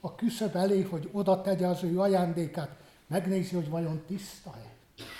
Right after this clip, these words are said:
Vajon rendbe tetted-e magadat, vagy vigyáztál-e reánk?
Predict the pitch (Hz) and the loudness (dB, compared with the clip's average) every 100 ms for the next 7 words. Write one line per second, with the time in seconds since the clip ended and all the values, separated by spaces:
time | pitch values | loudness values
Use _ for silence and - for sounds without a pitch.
0 | - - - - 196 196 190 214 240 226 | -16 -18 -20 -6 2 4 6 6 6 4
1 | 190 190 - - 170 156 165 185 175 165 | 2 0 -4 -4 -4 -2 0 2 0 -2
2 | 160 147 151 156 214 180 - - 156 147 | -6 -6 -4 -2 0 0 -2 -8 -6 -6
3 | 139 156 156 143 - | -2 -2 -2 -4 -10